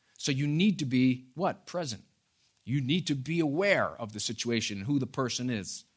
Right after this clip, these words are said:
so that you can help. And this is where just the general devotion to the church and to the body of Christ comes in, because if we're living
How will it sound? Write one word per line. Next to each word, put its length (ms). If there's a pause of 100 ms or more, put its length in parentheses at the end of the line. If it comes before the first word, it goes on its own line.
(280)
so 160
that 200
you 120
can 200
help. 380 (600)
And 160
this 160
is 140
where 220
just 260
the 80
general 460
devotion 540
to 100
the 100
church 460 (200)
and 140
to 80
the 80
body 300
of 100
Christ 320
comes 240
in, 160
because 300
if 120
we're 140
living 480